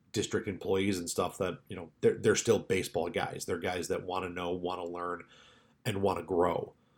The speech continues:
And that's kind of part of the reason that I'm doing this, is because I'm one, you know, I'm not a pre-existing, um, district employee at Lancaster, but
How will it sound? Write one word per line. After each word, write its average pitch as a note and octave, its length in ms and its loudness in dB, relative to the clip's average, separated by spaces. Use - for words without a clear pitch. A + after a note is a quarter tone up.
And B2 100 8
that's A#2+ 160 6
kind B2 180 6
of - 100 0
part A2+ 180 8
of F#2+ 60 0
the F#2+ 60 2
reason G2 240 0
that F2 100 -2
I'm G2+ 200 0
doing E2 280 -4
this, F2 260 -6
is F2 140 -2
because F2 680 -4
I'm G2 240 2
one, F#2+ 240 0
you G#2 60 0
know, F#2 140 -2
I'm A2 120 2
not A2 160 6
a - 20 -2
pre-existing, F#2+ 720 0
um, E2 400 -2
district F#2+ 260 0
employee G2+ 340 6
at - 80 8
Lancaster, F#2 640 -2
but G2+ 280 2